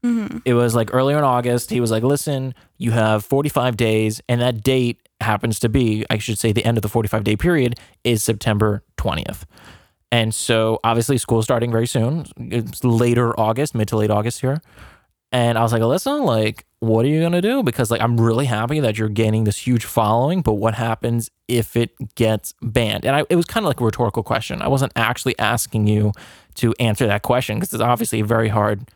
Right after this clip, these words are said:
Speaker 2: question to answer. You know, what other social media platform would you wanna pick up, uh, pick up? Who knows? But ultimately, the point we were trying to get at, yes?
Speaker 1: Well, real quick, the answer to that,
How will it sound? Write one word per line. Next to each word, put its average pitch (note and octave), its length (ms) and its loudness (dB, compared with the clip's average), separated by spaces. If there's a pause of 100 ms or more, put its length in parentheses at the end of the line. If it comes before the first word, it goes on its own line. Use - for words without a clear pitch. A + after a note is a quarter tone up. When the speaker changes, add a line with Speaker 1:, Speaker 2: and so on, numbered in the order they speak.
(120)
Speaker 2:
question A2 320 -2
to - 160 -4
answer. - 460 -4 (340)
You G#2+ 80 -2
know, G#2+ 160 0
what A2+ 220 0
other A2+ 160 0
social A2+ 280 -4
media G#2+ 200 2
platform A2 380 -2
would G#2+ 120 0
you G#2+ 60 2
wanna G#2 180 2
pick G#2+ 220 -2
up, C#3+ 240 0
uh, A2+ 160 4
pick - 200 0
up? C3 280 -2 (200)
Who A#2+ 140 0
knows? A2+ 380 0 (260)
But - 160 -2
ultimately, A#2 760 0
the - 80 -2
point C#3 280 -2
we A#2+ 80 0
were A#2 80 0
trying G#2+ 220 -2
to G#2+ 60 0
get C3 200 0
at, G#2 280 -2 (540)
yes? C3+ 340 0 (160)
Speaker 1:
Well, A#3 160 0
real C4 160 0
quick, - 360 -2
the A#3+ 120 -2
answer C#4+ 340 0
to A3 100 0
that, A3 440 0